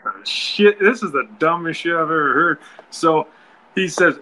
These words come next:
"You guys just wait," you know? And so first day, they like, "Hey, we need somebody to bring a rope over here to such and such pin because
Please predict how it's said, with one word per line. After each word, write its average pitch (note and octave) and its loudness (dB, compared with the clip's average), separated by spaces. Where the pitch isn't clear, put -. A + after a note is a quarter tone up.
"You F#3 0
guys F#3+ 4
just D3+ -4
wait," B2 -2
you B2 -16
know? C#3 -4
And C#3 -8
so - -4
first F3+ 4
day, D#3 -2
they C3+ -6
like, C3 -4
"Hey, F3+ 0
we G#3 0
need A3+ -4
somebody F#3 2
to E3 -10
bring E3+ -4
a D#3 -2
rope D#3 0
over D#3 -2
here D#3 0
to C3+ -10
such - -4
and B2+ -14
such D3 0
pin D3+ -4
because A#2+ -4